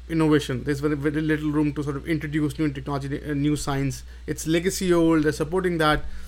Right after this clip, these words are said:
So what are some of the hacks or some of the suggestions? 'Cause I think you have, you're one of those, those folks who have mastered this craft of breaking the mold and going into big data and sort of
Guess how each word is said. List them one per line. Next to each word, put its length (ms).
So 120
what 180
are 80
some 160
of 100
the 60
hacks 400
or 40
some 120
of 80
the 80
suggestions? 480
'Cause 160
I 40
think 220
you 180
have, 380
you're 120
one 100
of 60
those, 260
those 200
folks 340
who 120
have 240
mastered 600
this 140
craft 360
of 140
breaking 280
the 80
mold 300
and 160
going 160
into 140
big 180
data 300
and 160
sort 120
of 120